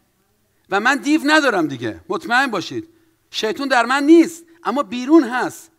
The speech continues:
مطابق اول پتروس پنج هشت میگه شیطان همچون شیر گرسنه‌ای در کمینه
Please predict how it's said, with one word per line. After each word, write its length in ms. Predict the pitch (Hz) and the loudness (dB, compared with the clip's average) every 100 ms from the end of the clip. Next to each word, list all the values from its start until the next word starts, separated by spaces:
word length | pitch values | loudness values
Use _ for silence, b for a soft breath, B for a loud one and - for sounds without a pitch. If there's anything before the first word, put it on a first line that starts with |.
| - | -10
مطابق 400 | 202 208 202 196 | -6 -4 -4 -2
اول 320 | 196 175 190 | -2 -2 -6
پتروس 380 | 185 175 190 175 | -6 -10 -10 -8
پنج 280 | 196 180 160 | -6 -6 -4
هشت 240 | 180 147 b b | -6 -8 b b
میگه 220 | 196 196 269 | -12 -8 -8
شیطان 580 | - 240 233 285 302 B B | -4 -4 -2 -2 -2 B B
همچون 340 | 226 233 294 | -6 -4 -6
شیر 280 | 285 294 311 | -8 -4 -2
گرسنه‌ای 520 | 240 233 233 - 320 | 0 0 -2 0 0
در 160 | 294 240 | 2 0
کمینه 680 | 233 247 269 349 311 196 | -2 -2 2 4 2 -2